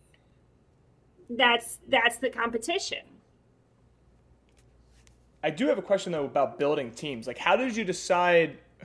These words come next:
Speaker 2: who to recruit who? Like, were you the one that was hiring, or was it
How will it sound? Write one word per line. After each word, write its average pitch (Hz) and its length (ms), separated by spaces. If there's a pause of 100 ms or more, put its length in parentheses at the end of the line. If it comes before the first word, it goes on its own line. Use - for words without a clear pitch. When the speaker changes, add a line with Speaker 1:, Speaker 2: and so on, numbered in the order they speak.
Speaker 2:
who 196 140
to 180 80
recruit 165 480
who? 180 320
Like, 151 200
were 147 100
you 185 120
the 180 280
one 165 160
that 147 120
was 120 120
hiring, 214 500
or 156 240
was 151 260
it 147 240